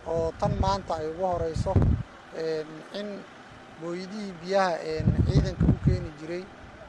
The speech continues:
een, maanta aan biyo ku soo qaadno, aan soo gaarsiino tuuladan oo runtii ka fog, ee, degmada Wallaweyn. <clears throat> Tuuladan sidaad arkaysaan, shacab fara badan ayaa ku nool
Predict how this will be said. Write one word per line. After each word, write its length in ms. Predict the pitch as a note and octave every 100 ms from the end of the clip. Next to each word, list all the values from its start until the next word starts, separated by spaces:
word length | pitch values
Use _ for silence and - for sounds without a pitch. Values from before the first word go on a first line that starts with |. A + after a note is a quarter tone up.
| - D#3+
een, 200 | D3+ D#3
maanta 300 | E3+ F#3+ F3+
aan 120 | E3
biyo 160 | - -
ku 140 | -
soo 160 | - F3+
qaadno, 380 | E3+ E3+ F3+ F#3+
aan 220 | D#3+ D3+
soo 180 | - F#3+
gaarsiino 540 | F#3 F3+ - E3+ E3+ E3
tuuladan 500 | - F3+ G3 G3 G3 F3+ - - - -
oo 100 | E3
runtii 460 | E3+ G#3 G#3 G3+ F3+
ka 160 | - F#3+
fog, 220 | - F3 - D#3
ee, 120 | D#3+
degmada 400 | D3 D#3+ F3+ F3+
Wallaweyn. 580 | D#3+ D#3+ - - G3+ G3+ - - - - - - - - -
<clears throat> 260 | - - - - - - - - - - - -
Tuuladan 400 | E3+ G3 - -
sidaad 300 | - F#3 E3+
arkaysaan, 560 | F3+ F#3+ E3 F#3 F3 - - - -
shacab 180 | F#3 F3
fara 200 | F3+ E3+
badan 260 | F3 F#3+
ayaa 240 | F3 F3 F3+
ku 160 | - G3+
nool 200 | G3+